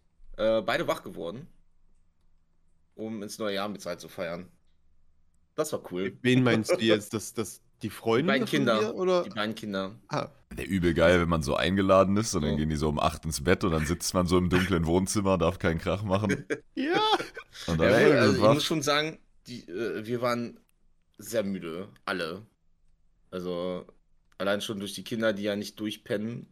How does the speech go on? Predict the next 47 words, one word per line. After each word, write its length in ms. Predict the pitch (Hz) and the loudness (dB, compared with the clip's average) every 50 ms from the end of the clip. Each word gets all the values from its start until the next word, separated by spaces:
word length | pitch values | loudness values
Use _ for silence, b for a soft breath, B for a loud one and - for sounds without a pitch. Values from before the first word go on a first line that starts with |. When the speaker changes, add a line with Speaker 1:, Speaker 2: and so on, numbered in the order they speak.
| _ - | _ -14
Speaker 1:
die 60 | 113 | -8
ganze 280 | 104 107 104 101 - 113 | -6 -6 -6 -6 -8 -8
Nacht 220 | 104 98 - - | -8 -8 -8 -6
wach 160 | 101 104 - | -6 -6 -6
sind 300 | - - 117 113 113 120 | -8 -10 -10 -10 -10 -10
und 120 | 120 104 - | -12 -14 -14
so 160 | - 110 104 | -12 -8 -6
weiter. 320 | 110 113 113 117 123 - - _ _ _ B B B B B B B - | -6 -6 -6 -6 -10 -10 -14 _ _ _ B B B B B B B -6
Ähm, 580 | - 110 110 110 107 104 104 104 101 101 101 - _ _ _ _ _ _ _ _ _ _ - | 0 2 2 4 4 2 0 0 -2 -4 -8 -16 _ _ _ _ _ _ _ _ _ _ -6
ja, 120 | - 101 110 | -2 0 2
war 100 | 139 160 | 2 2
schon 160 | - - 160 | 2 0 0
faszinierend, 720 | - 175 147 - - 160 147 147 147 147 143 147 131 117 135 | 0 0 -2 -2 -2 -2 -2 -2 0 0 0 0 -2 -2 -4
dass 160 | 127 127 131 | -4 -2 0
wir 80 | 127 123 | 0 0
dann 200 | 123 123 127 120 | 2 0 0 -2
so 480 | 120 123 123 123 123 123 117 - - - _ - | -2 0 2 2 2 2 0 -2 -6 -16 _ -8
null 200 | - 127 139 143 147 | -2 0 0 2 0
Uhr, 240 | 127 131 143 151 147 | 0 0 2 2 2
yeah, 300 | 131 123 131 135 139 139 | 2 2 2 4 4 2
neues 360 | 127 131 127 127 120 110 113 | 2 2 0 0 0 -2 -2
Jahr, 480 | 123 127 127 147 156 165 185 175 - - | -2 0 0 0 0 -2 -4 -8 -12 -14
und 120 | - 123 120 | -10 -4 0
dann 180 | 127 127 131 | 0 0 0
null 160 | 127 131 135 139 | 0 0 0 2
Uhr 100 | 135 127 | 2 0
dreißig 480 | 131 - 123 123 139 143 - 147 135 | 0 0 0 0 0 0 -4 -8 -8
schon 140 | - 135 127 | -8 -8 -4
fast 200 | 127 139 127 131 | -4 -4 -2 -2
auf 80 | 131 123 | -4 -4
dem 100 | 127 123 | -6 -8
Sofa 300 | 120 123 123 127 139 131 | -6 -6 -6 -4 -4 -4
mit 140 | 123 120 120 | -4 -4 -6
den 100 | 120 117 | -6 -8
Kids 240 | - - 117 - - | -8 -10 -12 -8 -2
wieder 120 | 117 107 95 | 0 0 0
eingepennt 500 | 123 117 113 110 - - 104 98 - - | 0 -2 -4 -10 -10 -10 -10 -10 -10 -12
sind. 340 | - - 120 - - - - - | -10 -10 -10 -8 -10 -16 -14 -10
<laughs> 80 | - - | -8 -4
Speaker 3:
Nice. 580 | 80 78 80 78 76 76 78 76 - - - - - - - - - - - - - _ - - - - _ _ _ - _ _ _ B B B B B 196 190 170 B B | -2 0 0 2 2 0 0 -2 -4 -6 -8 -6 -6 -6 -6 -6 -6 -6 -6 -6 -6 _ -12 -12 -12 -14 _ _ _ -20 _ _ _ B B B B B -14 -14 -14 B B
Speaker 1:
War 180 | - 131 151 | 2 4 4
okay, 360 | 143 - - 131 113 98 90 | 4 2 0 -2 0 0 0
wir 100 | 90 104 | 2 0
haben 100 | 110 117 | 0 0
schön 280 | 120 - - 151 147 147 | -2 -4 -4 -4 -4 -4
gefudert, 800 | 131 135 - - - - - - 180 165 170 170 170 170 - - | -6 -6 -8 -10 -16 -18 -12 -8 -2 0 2 2 2 -2 -4 -10
ne? 320 | 113 120 131 139 156 180 | -8 -6 -6 -6 -8 -12